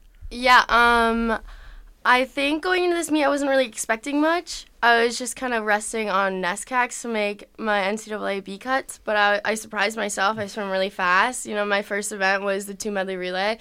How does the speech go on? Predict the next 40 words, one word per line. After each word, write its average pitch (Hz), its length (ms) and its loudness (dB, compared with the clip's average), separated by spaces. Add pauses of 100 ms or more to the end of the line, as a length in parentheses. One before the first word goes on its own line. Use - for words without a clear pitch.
(300)
and 202 80 0
I 202 80 4
pulled 208 200 0
out 202 180 2
twenty-six - 600 -10
two 185 280 -2
in 190 120 -4
my 185 140 -6
fifty 190 320 -12
back, 180 380 0
which 190 160 -10
is 196 180 -6
really 190 240 -4
good 185 320 -2
in 190 160 -6
season 185 380 -8
for 240 160 -8
me. 262 260 -2 (420)
And 214 360 0
just 220 140 -10
going 214 200 0
into 202 180 0
nescacs, 196 380 -2
I'm 214 80 -6
really 185 160 -2
excited 185 520 -6
to, 185 400 -4 (680)
'cause 220 220 -6
now 196 140 6
I 196 80 6
have, 202 320 2
like, 196 140 -2
a 196 40 -4
standpoint 185 800 -4
on 180 160 -4
where 180 120 -2
I 180 140 -2
could 190 180 -14
be 175 220 -8
then. 180 460 -6